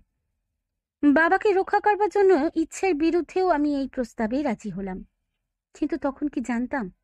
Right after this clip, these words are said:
এরপরেই আমাকে কি দুর্নিবারের বিপদের সামনে গিয়ে দাঁড়াতে হবে। মাস ছয়েক ভালোই কাজ করলাম। আমার টাকা নিয়ে বাবা তার ঋণের কিছু অংশ শোধও করে ফেললেন।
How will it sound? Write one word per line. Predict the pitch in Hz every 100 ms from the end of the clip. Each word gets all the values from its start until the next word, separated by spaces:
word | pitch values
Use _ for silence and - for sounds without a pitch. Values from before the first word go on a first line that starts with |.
| _ _ _ _ _
এরপরেই | 247 240 254 233 262
আমাকে | 262 233 233
কি | 226 262
দুর্নিবারের | 233 240 240 226 220 220
বিপদের | 226 214 226 226
সামনে | - 220 220
গিয়ে | 214 226
দাঁড়াতে | 214 208 233
হবে। | 202 214 247 _ _ _ _ _ _ _ _ _ _ 302
মাস | 330 359 -
ছয়েক | 494 370 349 -
ভালোই | 349 302
কাজ | - 170
করলাম। | - 165 185 - _ _ _ _ -
আমার | 381 381
টাকা | 370 359
নিয়ে | 349 370
বাবা | 311 294 311
তার | 311 277
ঋণের | 262 285 294
কিছু | - 254 -
অংশ | 247 233 254
শোধও | - 208 - 285
করে | 277 262
ফেললেন। | 269 247